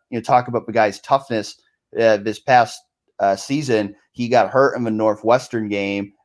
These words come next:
uh, and suffered a, a turf toe injury. And then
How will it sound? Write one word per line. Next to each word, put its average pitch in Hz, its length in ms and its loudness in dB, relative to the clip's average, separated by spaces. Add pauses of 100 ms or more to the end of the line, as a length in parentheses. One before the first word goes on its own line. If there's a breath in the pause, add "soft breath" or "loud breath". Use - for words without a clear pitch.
uh, 101 180 2
and 101 120 -6
suffered 113 320 0
a, 98 240 0
a 101 60 -2
turf 131 320 -2
toe 101 260 2
injury. 95 560 -6 (200)
And 107 180 -2
then 107 360 2